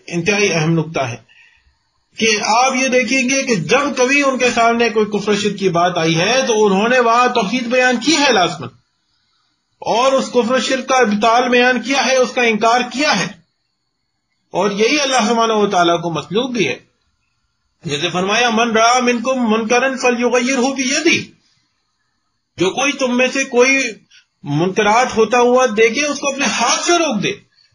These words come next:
"फ़इन लम यस्तति' फ़बिलिसानी", अगर वो इसकी इस्तिताअत नहीं रखता तो अपनी जुबान से मना करे।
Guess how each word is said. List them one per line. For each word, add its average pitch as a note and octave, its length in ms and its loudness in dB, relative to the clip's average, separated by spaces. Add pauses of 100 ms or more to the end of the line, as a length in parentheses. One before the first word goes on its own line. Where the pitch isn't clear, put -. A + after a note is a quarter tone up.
(420)
"फ़इन F3+ 320 -6
लम D#3+ 220 -4
यस्तति' D#3+ 500 -6 (400)
फ़बिलिसानी", D3 880 -4 (380)
अगर E3 240 -2
वो D#3+ 160 -2
इसकी D#3 240 -8
इस्तिताअत D3+ 580 -2
नहीं D#3+ 240 -2
रखता G#3+ 300 0 (440)
तो E3+ 100 2
अपनी D#3 300 -2 (200)
जुबान C#3+ 420 0
से F#3+ 140 0
मना C#3+ 260 0
करे। A#2 260 -2